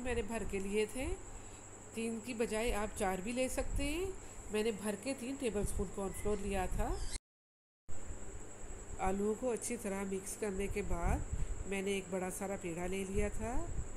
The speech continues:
bowl की shape में। उसे अच्छी तरह आपने दबा के उसका, उसे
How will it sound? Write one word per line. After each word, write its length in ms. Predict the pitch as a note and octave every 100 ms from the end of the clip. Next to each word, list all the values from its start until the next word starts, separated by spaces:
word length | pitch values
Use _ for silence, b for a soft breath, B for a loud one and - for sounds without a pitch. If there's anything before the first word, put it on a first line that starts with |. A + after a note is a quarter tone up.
| - - - - -
bowl 220 | F3+ F#3+
की 180 | F#3 G#3
shape 300 | G#3 G#3+ F#3+ F3+
में। 340 | G3 G#3+ F4 A#4 - - - - - - - - - -
उसे 200 | F#3+ A3+ G#3+
अच्छी 280 | F#3+ - B3
तरह 280 | A3+ F#3+ F#3
आपने 280 | F3+ - F#3+
दबा 340 | F3 E3+ E3 F3
के 140 | F#3+ F#3+ C4+ D#4+
उसका, 380 | A3 - - G3+ - -
उसे 220 | G3 G3+